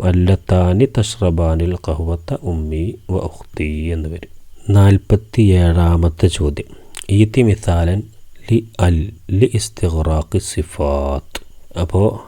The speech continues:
എന്താണ് ഇസ്തിഗ്റാഖി സിഫാത്ത്?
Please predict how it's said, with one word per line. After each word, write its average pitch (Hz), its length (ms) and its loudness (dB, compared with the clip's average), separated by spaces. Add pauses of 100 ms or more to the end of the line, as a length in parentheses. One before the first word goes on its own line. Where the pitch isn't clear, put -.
എന്താണ് 95 420 2 (540)
ഇസ്തിഗ്റാഖി 98 840 2
സിഫാത്ത്? - 760 -4